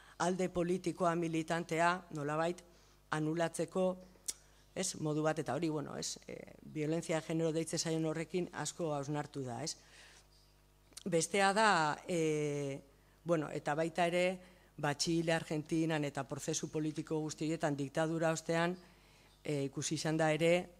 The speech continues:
nola, ba, emakumeen parte hartzea despolitizatzeko eta konflikto politikoa bera despolitizatzeko erraminta be izan dela, ez? Bestea da, ba, bueno, hemen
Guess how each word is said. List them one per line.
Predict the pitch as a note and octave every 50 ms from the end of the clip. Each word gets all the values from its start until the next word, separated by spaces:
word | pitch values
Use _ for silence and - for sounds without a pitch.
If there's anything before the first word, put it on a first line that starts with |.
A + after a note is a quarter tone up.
| D3
nola, | D3+ D3 D#3 E3 E3+
ba, | D#3 D3+ C#3+
emakumeen | - - D3 C#3+ D#3 E3 E3 - - D#3 D#3 D#3+ D#3+ E3 D#3+
parte | - D3 C#3 - - -
hartzea | D#3 D#3 D#3 - E3 D#3+ D#3+ E3 D#3+
despolitizatzeko | D#3 C#3 D3 C#3+ - - E3 D3+ D3+ D#3 D#3 - D#3 - - D3 C#3+ - D3+ D3 - - D3 D3 D3+
eta | C#3+ C3 A#2
konflikto | - - D3+ C#3 C3+ - E3 D#3+ C#3+ - - D#3+ D3
politikoa | D#3+ D#3 D#3 D#3+ D#3 - D3+ - D#3+ D3 D3 D3 D3+ - - - - - -
bera | - D#3 D#3+ D3+ C3+
despolitizatzeko | C3+ C3+ B2+ - - D3+ D#3 D3 C#3+ - D3+ - D#3+ D3+ - - D3+ C#3 - D#3 D#3 C#3+
erraminta | C#3 C#3 C3+ D3 D3 D3+ D3+ D3 - D3+ D3+ D#3 - - - - - -
be | C3 C3+ C3 C3+
izan | C3 - D3+ C3+ B2+
dela, | B2 A#2 A2+ A2+ A2+ B2+
ez? | D3+ - - - - - - - - - - - - - - - - - - - - - -
Bestea | - D3 E3 D#3 - G3 F3+ F3
da, | F#3 G3+ G#3
ba, | F#3+ D#3+ D3
bueno, | D3+ F3+ E3 D3+
hemen | D3 D#3+ F3 F3+